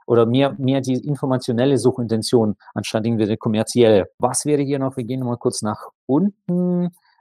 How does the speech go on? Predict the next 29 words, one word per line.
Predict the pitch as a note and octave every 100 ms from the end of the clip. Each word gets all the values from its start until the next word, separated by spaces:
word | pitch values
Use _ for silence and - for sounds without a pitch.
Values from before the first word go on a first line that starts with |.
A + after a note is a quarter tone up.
| _ -
Und | C#3+
zwar | - - A#2 C3+ D#3 -
Positionierung | C#3 B2+ C3 - C3+ C3+ E3 F3+ E3
auf | - C3+ C3
der | C3
Suchergebnisseite. | A2+ F3+ - D#3 D#3 - D3 - C3+ C#3+ D3 -
Auch | C#3+ D3+ -
das | C3 -
ist | B2+
so |
ein | C3 -
Punkt, | D3+ C3+
den |
ich | B2+ -
mal | A#2
angesprochen | D3+ F3 - D#3 C#3+
habe. | C3+ C3+ C3+ C3 - _ _ -
Meistens | A#2+ B2+ F3+ - F3 E3+ - - - - -
auf | C3+ C3+ -
Platz | B2 - -
zwei. | - A2+ B2+
Das | D#3 C#3+
heißt, | C3 C3 - A2
wenn | E3
ihr | D#3+ D3
auf | -
Platz | C#3+ C3+ -
eins | A#2+ A#2 -
rankt | A2 D3+ A3